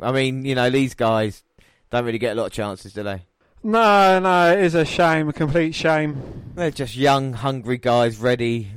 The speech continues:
Speaker 1: to seize their chance.
Speaker 2: So we've seen, like, a few mentions of, uh, of some of the guys, but what about Jericho? We haven't seen him around for a little while.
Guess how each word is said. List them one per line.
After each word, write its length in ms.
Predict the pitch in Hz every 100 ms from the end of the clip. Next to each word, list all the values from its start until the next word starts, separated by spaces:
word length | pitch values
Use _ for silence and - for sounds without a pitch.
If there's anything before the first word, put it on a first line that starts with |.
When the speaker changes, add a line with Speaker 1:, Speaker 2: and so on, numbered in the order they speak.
| 107
Speaker 1:
to 140 | -
seize 320 | 110 143 127 117
their 160 | 117
chance. 640 | - 131 113 104 95 - _ _
Speaker 2:
So 140 | - 202
we've 100 | 190
seen, 180 | 233 214
like, 220 | 185 -
a 40 |
few 240 | 170 196 180
mentions 500 | 175 170 156 170 147
of, 180 | 156 165
uh, 420 | 156 151 151 143 - _ _ _ _ _ _ -
of 100 | 143
some 200 | - 156
of 60 | 139
the 60 |
guys, 400 | 135 127 139 156
but 300 | - 170 175
what 100 | 202
about 320 | 202 196 185
Jericho? 460 | 165 185 151 - 139
We 60 | 160
haven't 180 | 160 156
seen 180 | 160
him 100 | 160
around 260 | 151 135 131
for 140 | -
a 20 | 135
little 160 | 135
while. 260 | 135 143